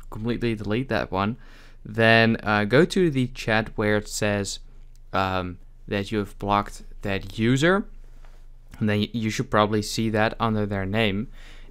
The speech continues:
And if you long hold on that, um, chat, on iPhone, you will get this, like a preview of the chat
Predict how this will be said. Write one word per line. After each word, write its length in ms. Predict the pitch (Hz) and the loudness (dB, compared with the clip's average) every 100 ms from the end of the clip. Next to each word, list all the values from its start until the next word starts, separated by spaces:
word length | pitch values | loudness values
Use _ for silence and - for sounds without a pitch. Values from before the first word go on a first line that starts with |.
| - | -4
And 340 | 113 110 107 - | 2 4 2 2
if 200 | 131 135 | 0 4
you 280 | 185 185 - | 4 4 2
long 380 | 113 117 135 127 | 4 8 8 6
hold 420 | 104 117 143 - - | 2 2 2 0 -2
on 340 | 107 110 110 104 | 4 4 4 2
that, 360 | 107 107 104 - - - | 2 0 -2 -8 -14 -4
um, 380 | 98 95 92 95 | -2 0 -4 -4
chat, 320 | - 156 202 - - 127 | 4 6 4 0 -2 0
on 100 | 120 | 4
iPhone, 640 | 117 165 180 165 117 98 | 6 6 6 4 6 4
you 120 | 117 | 4
will 100 | 147 | 6
get 280 | 131 113 101 | 6 4 2
this, 360 | - 123 196 - | 2 2 0 -2
like 200 | 107 104 | -2 -2
a 40 | |
preview 380 | - 117 107 107 | -4 -2 0 0
of 180 | 104 104 | 0 -4
the 60 | |
chat 400 | 101 - 120 - | -8 -2 -2 -2